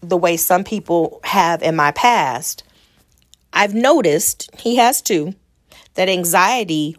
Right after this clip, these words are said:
will still rear its ugly little head. Now, although I say little, those who truly suffer from anxiety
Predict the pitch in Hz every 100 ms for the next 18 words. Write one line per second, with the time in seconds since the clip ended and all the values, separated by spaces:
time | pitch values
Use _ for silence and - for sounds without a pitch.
0 | _ 175 180 180 - 254 254 226 190 262
1 | 208 151 143 - _ _ _ 185 180 -
2 | 165 180 170 170 175 _ _ _ - 165
3 | 147 139 165 123 92 - - _ _ _
4 | _ _ _ _ _ - _ - 165 -
5 | 226 277 269 254 - 208 214 - - 330
6 | 349 202 151 131 - _ _ - 180 190
7 | 220 151 127 156 _ _ _ _ _ _
8 | _ _ - 208 247 302 277 254 277 233
9 | 208 - 220 240 240 233 233 214 180 160
10 | 156 185 214 262 277